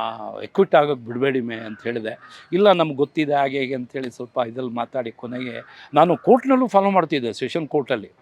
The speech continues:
ಪಬ್ಲಿಕ್ ಪ್ರಾಸಿಕ್ಯೂಟರ್ ನನಗೆ ಹೇಳಿದ್ರು, "ಏನ್ ಸರ್ ಇಂಥ," ಅವ್ರಿಗೆ ಗೊತ್ತಿತ್ತು, ಅವರು ಮೈಸೂರಿನಲ್ಲಿದ್ದರು, "ಏನ್ ಸರ್ ಇಂಥ ಒಬ್ಬ ಪೊಲೀಸ್ ಅಧಿಕಾರಿ ಜೀವನ ಹಿಂಗೆ ಹೋಗ್ಬಿಡ್ತಾನ?" ಅಂತ ಎಕ್ವಿಟ್.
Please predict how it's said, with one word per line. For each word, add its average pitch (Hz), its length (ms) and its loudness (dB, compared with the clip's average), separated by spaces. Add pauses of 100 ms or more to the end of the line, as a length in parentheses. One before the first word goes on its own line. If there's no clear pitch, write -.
(420)
ಪಬ್ಲಿಕ್ 131 280 -6
ಪ್ರಾಸಿಕ್ಯೂಟರ್ 135 600 -6
ನನಗೆ 117 260 -8
ಹೇಳಿದ್ರು, 120 340 -6
"ಏನ್ 113 340 -8
ಸರ್ 113 360 -6 (480)
ಇಂಥ," 131 280 -6
ಅವ್ರಿಗೆ 180 240 6
ಗೊತ್ತಿತ್ತು, 147 420 -2 (500)
ಅವರು 175 180 8
ಮೈಸೂರಿನಲ್ಲಿದ್ದರು, 143 920 -2 (440)
"ಏನ್ 120 180 -4
ಸರ್ 117 220 -4
ಇಂಥ 107 280 -8
ಒಬ್ಬ 120 320 2
ಪೊಲೀಸ್ 127 480 -6
ಅಧಿಕಾರಿ 117 440 -6
ಜೀವನ 120 340 -6
ಹಿಂಗೆ 123 260 -4
ಹೋಗ್ಬಿಡ್ತಾನ?" 127 580 0
ಅಂತ 95 240 -14 (580)
ಎಕ್ವಿಟ್. - 300 -12